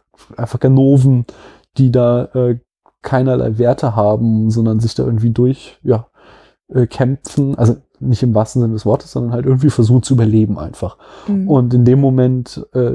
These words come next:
Speaker 1: entscheidet dann eben, äh, Blondie, und das ist auch schon ein Major Spoiler, fällt mir grad auf. Eigentlich machen wir das hier spoilerfrei. Wir sind schon im
Speaker 2: <laughs>
Speaker 1: Spoiler-Part. Äh,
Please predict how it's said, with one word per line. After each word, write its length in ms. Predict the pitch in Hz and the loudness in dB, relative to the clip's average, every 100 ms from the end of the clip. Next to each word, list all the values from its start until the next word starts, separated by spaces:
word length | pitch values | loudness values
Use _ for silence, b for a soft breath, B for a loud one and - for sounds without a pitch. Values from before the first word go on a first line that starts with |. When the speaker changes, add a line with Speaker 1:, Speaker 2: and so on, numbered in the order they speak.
| 123 123 - | -8 -12 -8
Speaker 1:
entscheidet 520 | 120 120 113 117 - | -4 -2 -2 -2 -2
dann 180 | 110 107 | -2 -2
eben, 680 | 113 110 107 107 104 117 - | 0 0 0 -4 -4 -8 -6
äh, 100 | 117 | -6
Blondie, 800 | 113 123 120 120 117 123 117 113 113 _ - | -4 0 2 2 2 2 2 -2 -6 _ -8
und 180 | 117 104 | -4 -4
das 80 | - | -8
ist 40 | |
auch 80 | 117 | -12
schon 180 | 160 131 | -10 -6
ein 40 | |
Major 360 | 120 175 143 123 | -6 -6 -6 -10
Spoiler, 480 | - 135 165 127 | -8 -6 -4 -6
fällt 280 | 110 117 - | -8 -10 -8
mir 100 | 110 | -10
grad 240 | - 127 123 | -10 -10 -6
auf. 300 | 135 - - | -6 -6 -4
Eigentlich 320 | 151 185 - | -4 -4 -6
machen 160 | 202 190 | -6 -4
wir 40 | |
das 120 | 165 | -6
hier 80 | 151 | -8
spoilerfrei. 580 | - 147 147 160 - 156 | -10 -10 -8 -6 -4 0
Wir 60 | 156 | 2
sind 160 | 226 220 | 2 2
schon 120 | 247 | 0
im 80 | 240 | -2
Speaker 2:
<laughs> 20 | |
Speaker 1:
Spoiler-Part. 720 | - 160 - - 190 202 - B B B B B B - | -4 -2 -2 -2 -4 -4 -4 B B B B B B -2
Äh, 200 | 156 | 0